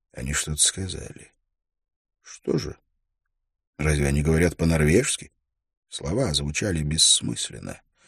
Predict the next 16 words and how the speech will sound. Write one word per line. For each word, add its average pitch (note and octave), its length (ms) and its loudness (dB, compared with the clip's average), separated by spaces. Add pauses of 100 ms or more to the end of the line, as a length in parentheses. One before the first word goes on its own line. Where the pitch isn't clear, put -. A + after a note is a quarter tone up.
(880)
Она A#2 160 4
никогда B2+ 540 2
не D#2 100 4
хотела F#2 460 2
заполучить F2 760 2
того E2 360 -2
самого, D#2 680 2 (760)
правильного. - 600 -4 (1300)
И D2 60 -8
она D2 200 0
никогда D2+ 680 -4 (1040)
не D#2 80 -2
хотела F2+ 460 -4
носить - 500 -6
его D#2 340 -6
имя. - 480 -14